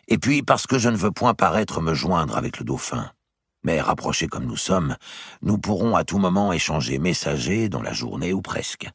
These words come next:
et puis nos liaisons deviennent plus aisées et rapides avec Avignon. Quoi donc ? Qu'avais-je promis de vous conter que j'ai oublié ?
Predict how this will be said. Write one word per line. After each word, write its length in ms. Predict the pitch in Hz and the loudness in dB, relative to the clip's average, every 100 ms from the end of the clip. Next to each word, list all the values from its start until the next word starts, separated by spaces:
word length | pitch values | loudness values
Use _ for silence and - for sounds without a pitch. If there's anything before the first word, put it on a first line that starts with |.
| - - - - | -16 -16 -16 -6
et 120 | - - | -2 2
puis 140 | 98 | 2
nos 100 | 80 | 2
liaisons 400 | 80 82 69 95 | 2 2 2 0
deviennent 320 | 78 82 78 | 0 0 -2
plus 300 | - 85 73 | -2 -2 2
aisées 360 | 92 71 90 78 | 2 2 2 2
et 60 | |
rapides 440 | 80 92 - 78 - | 2 0 0 -2 -2
avec 220 | - - | -6 -6
Avignon. 380 | - 58 57 - - _ _ _ _ _ _ _ _ _ | -6 -6 -6 -10 -14 _ _ _ _ _ _ _ _ _
Quoi 120 | 92 | 2
donc ? 180 | 85 107 - _ _ _ _ _ _ _ _ - | 2 0 -6 _ _ _ _ _ _ _ _ 2
Qu'avais-je 300 | 107 107 - | 4 4 0
promis 300 | 78 107 107 | 0 0 0
de 80 | |
vous 120 | 87 82 | 0 -2
conter 380 | - 82 107 | -4 -2 0
que 100 | 101 | 0
j'ai 120 | 85 87 | 0 0
oublié ? 500 | 78 78 95 117 | 0 0 -2 -4